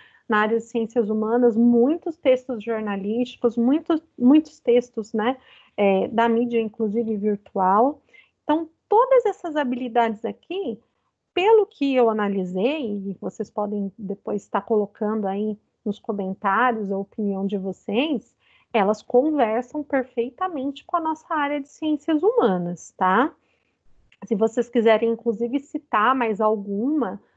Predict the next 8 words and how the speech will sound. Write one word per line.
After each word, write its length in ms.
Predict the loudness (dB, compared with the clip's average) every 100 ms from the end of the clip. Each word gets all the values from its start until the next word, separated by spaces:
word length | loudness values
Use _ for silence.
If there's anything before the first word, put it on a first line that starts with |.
| _
né, 200 | -6 -2
nos 180 | -2 -4
comentários 960 | -6 -6 -4 -6 -2 0 2 2 -2 -10
pra 180 | -10
gente 280 | -8 -8 -6
tá 120 | -4
discutindo, 1000 | -4 -8 -14 -14 -12 -10 -4 -4 -2 -4 -8 _ _ 0
perfeito. 840 | 2 2 0 -2 -2 -10 -16 -18